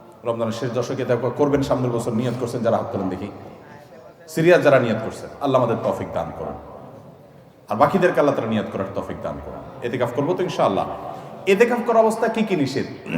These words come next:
এতেকাফের বাইরে আপনার যা যা নিষেধ, এতেকাফ অবস্থায় তা তা নিষেধ। হারাম কোনো কাজ তো বাইরেও করা যাবে না, মসজিদেও করা যাবে না,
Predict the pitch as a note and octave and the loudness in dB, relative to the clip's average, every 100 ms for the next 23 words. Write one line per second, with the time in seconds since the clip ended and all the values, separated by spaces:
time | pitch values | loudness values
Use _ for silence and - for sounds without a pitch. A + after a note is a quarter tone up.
0 | D#2+ - - - - - G3+ A3 G#3+ G#3+ | -4 -6 -12 -16 -20 0 2 4 4 4
1 | G3 D3+ E3+ G#3 A#3 F#3+ F#3 E3+ F#3 G#3 | 2 6 6 6 4 4 2 4 6 4
2 | G#3 B3+ G#3+ F#3 F3+ E3+ E3+ F3+ E3 D3 | 2 0 0 0 2 2 2 0 2 2
3 | C3+ A2 A2+ A2 E3 F#3 F3+ F#3 F3 - | 2 0 -2 0 2 2 0 2 2 4
4 | E3+ F#3 G#3 G3 G3 G#3 A3 A3 F#3 F#3+ | 6 6 6 4 4 4 2 2 4 4
5 | D#3 B2 G#2+ F#2 E2+ | 6 6 4 2 -2